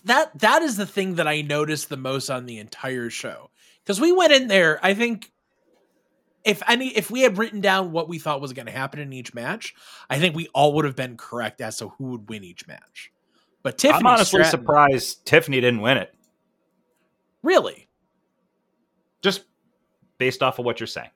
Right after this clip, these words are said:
Speaker 2: Like, the, the feeling you're talking about is how I felt watching this match. Tiffany is great. She was great in this match. She has been great.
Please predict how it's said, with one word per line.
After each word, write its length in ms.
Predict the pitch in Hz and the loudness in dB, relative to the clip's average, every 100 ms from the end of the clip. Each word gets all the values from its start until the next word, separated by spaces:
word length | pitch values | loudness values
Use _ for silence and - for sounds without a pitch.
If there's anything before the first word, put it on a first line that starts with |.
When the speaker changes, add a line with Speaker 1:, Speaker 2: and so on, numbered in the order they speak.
| _ _ 98 | _ _ -8
Speaker 2:
Like, 240 | 92 90 _ _ _ - | -8 -10 _ _ _ -2
the, 160 | 113 | -2
the 160 | 98 127 | 0 -2
feeling 360 | - 247 285 | 2 2 2
you're 100 | 247 - | 0 4
talking 420 | 196 190 196 185 | 6 6 2 2
about 420 | 180 180 175 - | 6 6 6 4
is 180 | 143 117 | 0 2
how 260 | 156 160 113 | 4 4 6
I 200 | 117 120 | 2 2
felt 440 | - 107 104 104 | -2 -2 -2 -4
watching 380 | 110 98 98 95 | -4 -4 -6 -10
this 180 | 90 - | -10 -8
match. 320 | 87 82 - | -8 -8 -2
Tiffany 360 | 131 123 131 131 | -2 -2 -2 -2
is 120 | 113 | 0
great. 360 | 120 156 - | 2 2 0
She 160 | - 120 | -6 -2
was 140 | 151 117 | -2 2
great 240 | 127 131 | 2 2
in 60 | 135 | -2
this 160 | 123 | -2
match. 260 | 135 135 - | 2 2 2
She 220 | - 139 - | -4 0 6
has 320 | 160 208 151 | 8 8 6
been 220 | 117 95 | 4 2
great. 440 | 90 78 80 - | 2 0 0 -8